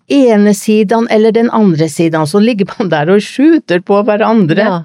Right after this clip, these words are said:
Speaker 2: mm.
Speaker 1: Og i ett fall, eh, altså, det handler om dette med, det er ikke så relevant hva det handler om, men, men det er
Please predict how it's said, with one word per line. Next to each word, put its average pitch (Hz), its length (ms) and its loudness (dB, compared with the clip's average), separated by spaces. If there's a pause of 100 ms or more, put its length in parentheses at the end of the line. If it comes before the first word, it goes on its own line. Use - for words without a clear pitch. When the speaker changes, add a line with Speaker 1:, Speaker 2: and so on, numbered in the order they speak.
(140)
Speaker 2:
mm. 180 260 -6
Speaker 1:
Og 214 360 2
i 226 280 0
ett - 260 -4
fall, 196 460 0
eh, 175 280 -2
altså, 180 360 -2
det 185 160 0
handler 185 300 2
om 180 120 0
dette 170 320 -4
med, 165 680 0
det 139 300 -4
er 151 140 -2
ikke 156 160 -4
så 185 160 0
relevant 160 540 -2
hva 151 160 -2
det 147 120 -4
handler 151 300 -2
om, 160 160 -2
men, 165 200 -2
men 165 220 0
det 170 80 0
er 165 340 -4